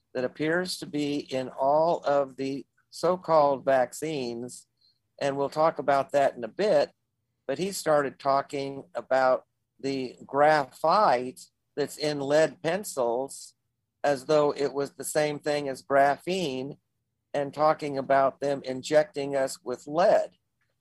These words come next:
Well, that's taking a little bit of information and twisting it all up so that it's really not the facts, but it kinda scares people because everybody knows lead's not good for you, but they're not injecting us with lead. Graphene oxide is not lead,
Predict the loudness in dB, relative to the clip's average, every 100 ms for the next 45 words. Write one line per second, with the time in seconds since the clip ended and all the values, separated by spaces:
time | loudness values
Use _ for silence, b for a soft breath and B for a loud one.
0 | _ -4 0 0 0 -2 -2 -4 -2 0
1 | -2 0 -2 0 -2 -4 -4 -4 -2 -2
2 | -4 -6 -6 -6 -8 -12 _ _ _ -12
3 | -12 -2 -2 -2 -4 2 6 6 6 6
4 | 6 4 0 _ _ _ -6 -2 -2 -4
5 | -4 0 0 2 0 -2 -4 0 2 2
6 | 0 -6 -10 -4 -2 -2 -4 -6 -2 0
7 | -2 -6 -8 -6 -4 -2 -4 -8 _ _
8 | _ _ -4 0 2 0 2 2 4 0
9 | 0 0 4 4 2 -4 -4 -2 -4 -4
10 | -8 -6 -4 -6 -10 _ _ _ -8 -2
11 | 0 0 0 -2 0 0 0 -6 -6 -8
12 | -8 2 4 4 0 -6 _ _ _ _
13 | _ 2 4 4 0 -4 -2 -2 -2 -2
14 | 0 0 -2 -6 -6 -4 -4 -6